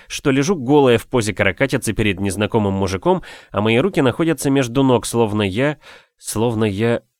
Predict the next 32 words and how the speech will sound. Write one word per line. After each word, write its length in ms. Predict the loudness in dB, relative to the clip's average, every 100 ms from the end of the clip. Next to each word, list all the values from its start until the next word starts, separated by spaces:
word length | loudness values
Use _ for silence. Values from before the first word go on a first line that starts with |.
| _ _ _
о 120 | -6
господи. 760 | -4 -2 -2 -2 -8 -12 -14 -20 _ _ _ _ _ _ _ _ _ _
«Помочь?» 520 | 0 2 2 0 -6 _ _ _ _ _
Ехидно 520 | -6 -6 -4 -2 0
улыбается 600 | -2 0 0 0 0 0
он, 200 | 0 -2 -6 -18 -6
а 80 |
меня 240 | -2 0 0
раздирает 500 | 0 0 2 0 0
между 280 | -2 0 -2
желанием 480 | 0 0 2 0
провалиться 480 | 2 2 2 0 -2
сквозь 320 | -6 -2 -4
землю 380 | -2 -2 0 2
и 40 | 0
бросить 400 | 0 -2 -2 -2
в 60 |
этого 300 | -2 0 -2
идиота 400 | 0 0 0 -2 -4 -16 -4
чем-нибудь 540 | 0 2 2 0 -4
тяжелым, 600 | 0 0 2 0 0 -6 -14 _ _
потому 300 | -6 -2 -2
что 160 | -2 -2
это, 180 | 0 -2
скорее 360 | -2 0 0
всего, 280 | -2 -2 -2
и 160 | -2 -2
есть 460 | -2 0 -2 -4
тот 200 | -4 -4
самый 360 | -2 0 2 2
неуловимый 600 | 2 2 0 0 0 -2
сосед, 480 | -2 -4 -2 -4